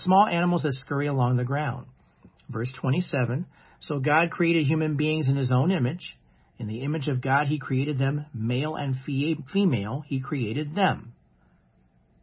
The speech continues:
Then God blessed them and said, 'Be fruitful and multiply, fill the earth and govern it, reign over the fish in the sea, the birds in the sky,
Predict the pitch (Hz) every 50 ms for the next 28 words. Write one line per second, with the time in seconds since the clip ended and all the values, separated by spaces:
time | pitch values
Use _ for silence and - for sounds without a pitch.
0 | _ _ _ _ _ _ - - 151 147 143 165 160 156 147 139 156 160 180 202
1 | 190 - - - 101 78 78 98 - _ _ _ _ _ _ _ _ _ _ _
2 | _ _ _ _ - - 123 123 - 135 127 120 127 120 123 - - 143 143 139
3 | - 151 151 147 147 147 143 139 135 - 131 131 - 120 107 104 104 107 - -
4 | - 143 180 220 240 240 - 170 175 170 175 160 151 127 123 113 101 110 107 110
5 | 117 - - - - - - - _ - 117 123 135 151 175 185 196 175 180 180
6 | 165 156 143 131 - 156 151 - - 160 160 156 131 - - 123 113 113 117 110
7 | 117 110 110 120 131 131 131 139 135 131 160 156 165 170 - - - 117 107 104
8 | 104 107 110 113